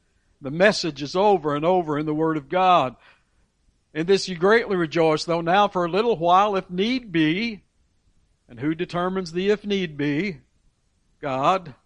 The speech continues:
"If need be, you have been grieved by various trials." Why? Why would we be grieved by various trials? "That the genuineness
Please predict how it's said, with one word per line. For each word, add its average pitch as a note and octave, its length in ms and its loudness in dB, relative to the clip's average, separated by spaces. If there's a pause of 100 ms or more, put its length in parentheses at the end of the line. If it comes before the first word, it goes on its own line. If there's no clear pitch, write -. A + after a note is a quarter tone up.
(720)
"If D3 160 -14
need G#3 340 0
be, D#3+ 120 2
you F#3 260 -2
have E3 120 0
been D#3+ 160 -4
grieved G3 380 -2
by E3+ 140 0
various D#3 400 -2
trials." D#3 680 -2
Why? D3 440 -2 (480)
Why A3+ 180 0
would F#3+ 180 0
we F3 140 -4
be D#3+ 160 -4
grieved D3+ 340 -2
by C3+ 140 -4
various B2+ 420 -8
trials? A2 640 -8 (400)
"That D3+ 200 -2
the D#3+ 80 -4
genuineness D#3+ 1040 -4